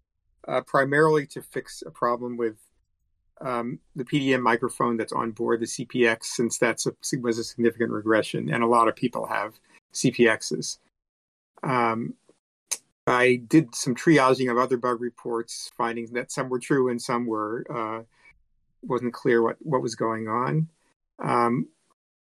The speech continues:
a user found a problem with one wire on E S P thirty-two S two, so I fixed the obvious problem with that.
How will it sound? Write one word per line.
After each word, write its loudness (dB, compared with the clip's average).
a 0
user 6
found 2
a -2
problem -2
with -4
one 0
wire 2
on -6
E -4
S -8
P -20
thirty-two -6
S -2
two, 2
so 2
I 4
fixed -2
the -2
obvious 4
problem 0
with -10
that. -2